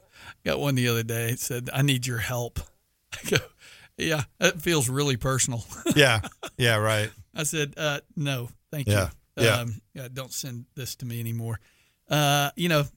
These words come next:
Speaker 1: h-, hey, by the way, I was looking at, um, I, I, my wife got me on to fourteen forty, which is a great kind of a middle of the road news source. Uh,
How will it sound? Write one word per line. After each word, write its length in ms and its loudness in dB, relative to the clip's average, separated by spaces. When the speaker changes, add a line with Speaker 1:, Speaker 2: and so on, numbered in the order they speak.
Speaker 1:
h-, 140 -2
hey, 200 4
by 200 -2
the 80 -2
way, 160 0
I 80 -4
was 180 -6
looking 540 -4
at, 240 -6
um, 380 -8
I, 160 -2
I, 220 0
my 100 0
wife 300 0
got 160 -6
me 220 -8
on 240 -4
to 140 -12
fourteen 520 -8
forty, 460 -8
which 220 -2
is 120 -4
a 60 -8
great 460 0
kind 200 0
of 100 -6
a 200 -8
middle 220 4
of 80 -2
the 100 -6
road 600 -2
news 320 0
source. 600 -2
Uh, 280 0